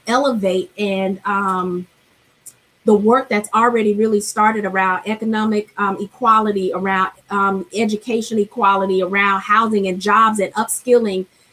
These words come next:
talent in Black and Brown communities, investing in our H B C Us. We know that there are places and companies that have been doing this,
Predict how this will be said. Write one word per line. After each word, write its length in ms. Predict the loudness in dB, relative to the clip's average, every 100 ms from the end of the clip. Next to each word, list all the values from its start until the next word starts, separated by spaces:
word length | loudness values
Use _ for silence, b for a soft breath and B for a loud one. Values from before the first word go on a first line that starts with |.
| b _
talent 480 | -2 0 0 -4 -2
in 120 | -2
Black 260 | 0 -2 -2
and 120 | -4
Brown 240 | -2 -2 -2
communities, 600 | -4 -2 -4 -6 -8 0
investing 540 | 0 0 -2 -2 -2
in 100 | 0
our 120 | 0 2
H 200 | 0 0
B 120 | -6
C 180 | -6 -6
Us. 480 | -4 -4 -2 -4 -6 _ _
We 180 | 2 2
know 220 | 4 2
that 220 | 0 0
there 140 | 0 -2
are 20 |
places 420 | -2 -4 -2 -6
and 140 | -8 -6
companies 420 | -6 -4 -6 -4
that 140 | -4
have 100 | -2
been 140 | -4 2
doing 340 | 4 4 2
this, 180 | -2